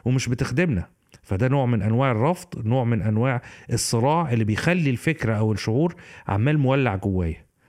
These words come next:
وبيستنزف طاقتي، حتى لو أنا بوهم نفسي إن أنا، آه، يعني ما عنديش أي مشكلة،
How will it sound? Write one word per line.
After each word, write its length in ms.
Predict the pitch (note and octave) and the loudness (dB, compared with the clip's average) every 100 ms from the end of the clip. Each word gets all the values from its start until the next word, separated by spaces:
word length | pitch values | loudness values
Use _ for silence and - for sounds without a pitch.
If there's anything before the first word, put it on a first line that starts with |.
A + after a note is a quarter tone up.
| - | -6
وبيستنزف 600 | G#2 A#2+ - E3 D#3 C#3 | 0 0 0 0 0 -2
طاقتي، 340 | - F3 - | -2 -4 -4
حتى 340 | D#3+ - A3 E3+ | -2 -2 0 0
لو 220 | D#3 F#3+ | 2 2
أنا 180 | G3 G3 - - C3+ | 2 -2 -6 -6 2
بوهم 440 | G3 F3+ D#3 C#3 | 4 4 4 2
نفسي 300 | E3 E3 E3 | 0 0 0
إن 100 | D3 | 2
أنا، 320 | D3+ D3+ C#3 C3+ | 2 0 0 0
آه، 300 | B2 B2 A2 - | 2 2 0 -2
يعني 340 | A#2 G2+ A2 | -2 0 0
ما 140 | G2+ G2+ | 0 0
عنديش 340 | A2+ C#3+ - | 0 -2 -2
أي 220 | B2 A#2+ | 0 0
مشكلة، 360 | G#2 G2 - | 0 -2 -6